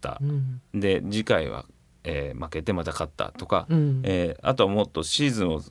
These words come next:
Speaker 1: もう少し十年ぐらいでやる、考えると、
Speaker 2: 十年？うん。
Speaker 1: 最初の三年はプレーオフにも出れない、
Speaker 2: あー、
Speaker 1: 低迷していたけど、
Speaker 2: そっか。うん。
Speaker 1: 何かが変わったことで、もしくは誰かが来たことで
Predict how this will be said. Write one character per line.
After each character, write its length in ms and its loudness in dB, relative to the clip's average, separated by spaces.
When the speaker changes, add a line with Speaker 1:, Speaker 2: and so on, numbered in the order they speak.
Speaker 1:
も 280 2
う 20 4
少 120 -2
し 180 -2
十 220 4
年 160 4
ぐ 60 4
ら 80 4
い 20 0
で 260 -6
や 120 -6
る、 140 -6
考 180 -6
え 100 0
る 140 -6
と、 360 0
Speaker 2:
十 180 10
年？ 340 4
う 40 -2
ん。 180 2
Speaker 1:
最 240 2
初 120 2
の 100 4
三 240 4
年 220 4
は 200 4
プ 80 -2
レ 80 6
ー 40 4
オ 20 0
フ 80 -4
に 80 -2
も 80 -6
出 100 -4
れ 80 -2
な 80 0
い、 40 2
Speaker 2:
あ 120 4
ー、 140 4
Speaker 1:
低 0 -
迷 180 4
し 100 4
て 140 4
い 40 -2
た 120 -4
け 80 -4
ど、 60 2
Speaker 2:
そ 80 4
っ 200 4
か。 60 -8
う 40 -20
ん。 0 -
Speaker 1:
何 180 4
か 140 2
が 80 -6
変 160 -4
わ 60 0
っ 40 -8
た 120 -8
こ 100 -2
と 140 -4
で、 320 0
も 100 2
し 60 -4
く 60 -2
は 60 4
誰 240 2
か 120 -6
が 80 -12
来 120 -6
た 120 0
こ 140 -10
と 120 -12
で 380 -2